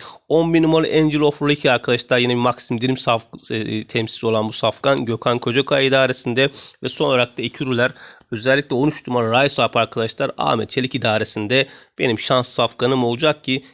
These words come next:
en az kendisi kadar, e, şanslı gördüğüm ekürüsü beraber yani on altı numaralı Varley Chan'la beraber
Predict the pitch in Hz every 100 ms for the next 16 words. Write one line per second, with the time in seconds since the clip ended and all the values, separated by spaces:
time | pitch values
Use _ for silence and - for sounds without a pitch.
0 | _ 175 139 123 - - 113 135 156 131
1 | 107 117 139 113 107 110 110 107 110 110
2 | - - 110 - 147 120 110 113 117 -
3 | 131 - 113 110 107 131 120 113 110 98
4 | 131 131 113 - 117 110 104 104 127 110
5 | - 127 120 110 110 107 113 143